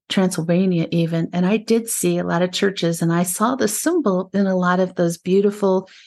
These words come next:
ancient churches. A few groups still use the pentagram as a symbol of harmony and spirituality.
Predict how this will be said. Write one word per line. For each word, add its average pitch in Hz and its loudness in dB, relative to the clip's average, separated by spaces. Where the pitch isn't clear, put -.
ancient 180 0
churches. - -6
A 214 -4
few 330 2
groups 262 0
still 294 0
use 202 0
the - -8
pentagram 175 -2
as - -2
a 170 -4
symbol 202 0
of 175 -6
harmony 202 2
and 180 -2
spirituality. 180 -2